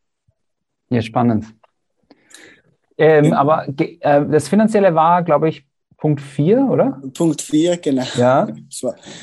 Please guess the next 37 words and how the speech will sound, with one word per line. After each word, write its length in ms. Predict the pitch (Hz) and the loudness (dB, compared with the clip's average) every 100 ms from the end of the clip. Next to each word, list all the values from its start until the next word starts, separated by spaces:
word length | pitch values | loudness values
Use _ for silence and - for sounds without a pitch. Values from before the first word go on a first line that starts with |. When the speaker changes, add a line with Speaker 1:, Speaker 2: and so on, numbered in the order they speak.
| - - | -16 -12
Speaker 2:
der 140 | 117 | -10
Test. 540 | - 143 147 139 - - | -4 -2 -2 -4 -10 -12
Speaker 1:
<laughs> 80 | - - - | -16 -10 -4
Ich 760 | - 151 117 175 - - 131 170 | 0 2 2 2 0 -4 0 2
Speaker 2:
Und 60 | |
Speaker 1:
hab, 160 | 180 190 | 2 2
ich 120 | 170 | 2
hab 100 | 175 | 2
aufgepasst, 560 | 180 175 127 135 123 131 | 2 0 -2 0 0 0
ja. 260 | 127 156 - 185 | 0 0 0 0
<laughs> 500 | 175 247 - - 160 | 2 2 0 2 2
Speaker 2:
Ja, 380 | 127 120 - - _ - - | 4 2 0 -4 _ -18 -6
und 160 | 180 170 | -2 0
ich 140 | 180 | 0
würd 160 | 180 160 | 0 -2
wie 100 | 185 | -2
sagen, 460 | 180 170 165 160 151 - | 0 0 -2 -4 -12 -12
diese 240 | 196 190 156 | -8 -8 -6
vier 160 | 175 | -8
Punkte, 400 | - 143 143 139 | -8 -8 -8 -8
das 220 | 135 131 | -8 -8
findet 340 | - 131 123 117 | -4 -4 -6 -8
man, 400 | 113 110 107 - 120 | -8 -8 -10 -10 -4
das 160 | 110 | -2
Speaker 1:
Mhm. 40 | 110 | -2
Speaker 2:
findet 240 | 127 117 | -2 -4
man 240 | 117 117 | -4 -4
durchgängig 800 | 120 127 123 - 113 113 110 - - | -2 -4 -6 -8 -6 -6 -8 -12 -14
in 100 | 104 | -10
den 120 | 104 | -6
Speaker 1:
Mhm. 40 | |
Speaker 2:
Studien. 480 | 117 107 123 117 107 | -4 -2 -4 -6 -10
Und 100 | 117 | -4
jetzt 360 | 139 135 - _ - | -2 -2 -6 _ -8
beim 160 | 139 131 | -4 -4
fünften 480 | 151 165 - 151 | -4 -6 -8 -10
Punkt 440 | 139 151 143 - | -6 -6 -6 -8